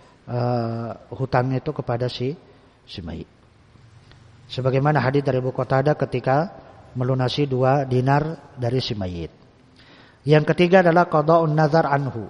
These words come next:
menunaikan nazar si mayit. Siapapun yang menunaikan nazar si mayit, maka itu mesti sampai kepada si mayit.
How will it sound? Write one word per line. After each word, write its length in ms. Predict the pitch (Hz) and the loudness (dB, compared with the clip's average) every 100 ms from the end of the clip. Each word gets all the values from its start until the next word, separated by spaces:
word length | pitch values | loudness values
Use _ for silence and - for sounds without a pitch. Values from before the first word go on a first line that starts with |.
| - | -12
menunaikan 600 | 135 131 143 147 147 156 | -8 -2 0 2 2 2
nazar 560 | 143 135 123 147 175 175 | 4 4 4 2 2 -6
si 160 | - 131 | -8 -4
mayit. 320 | 123 110 95 - _ _ - - - _ | -2 -2 -6 -12 _ _ -20 -20 -20 _
Siapapun 560 | - 135 160 156 190 | 0 4 4 4 4
yang 360 | 175 156 151 139 - - - | 6 4 4 -4 -10 -20 -10
menunaikan 520 | 135 139 147 156 156 143 | -4 0 2 2 2 2
nazar 360 | 143 139 135 | 4 4 0
si 160 | 113 135 | 0 -2
mayit, 520 | 131 113 143 190 - - - - - _ | 0 2 2 2 -6 -20 -20 -20 -20 _
maka 200 | 131 156 | -2 0
itu 160 | 156 | 0
mesti 200 | 185 180 | -2 0
sampai 280 | 165 165 165 | 0 2 0
kepada 320 | 165 160 147 | 0 0 0
si 80 | 139 | 0
mayit. 360 | 147 135 101 | -2 -2 -2